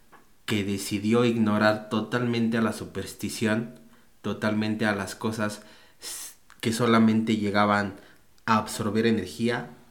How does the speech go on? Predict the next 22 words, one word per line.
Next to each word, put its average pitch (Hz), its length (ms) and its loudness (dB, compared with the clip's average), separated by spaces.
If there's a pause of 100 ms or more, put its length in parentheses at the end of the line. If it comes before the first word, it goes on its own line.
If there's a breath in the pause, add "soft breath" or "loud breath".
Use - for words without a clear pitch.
(160)
y 101 80 -8
a 98 60 -4
infundar 98 440 -6
el 104 80 -2
miedo, 104 460 -4 (640)
que 107 120 -6
esas 104 200 -6
son 104 160 -4
vibraciones 98 500 -8
súper 92 340 -10
bajas. 110 400 -8 (840 soft breath)
Decidieron 143 560 2
ignorar 113 380 2
totalmente 127 540 2
ese 120 160 -2
pedo 131 420 2 (600)
y 113 120 0
dijeron, 113 560 0
"De 117 120 0
hoy 139 140 4
en 131 100 2
adelante 120 680 0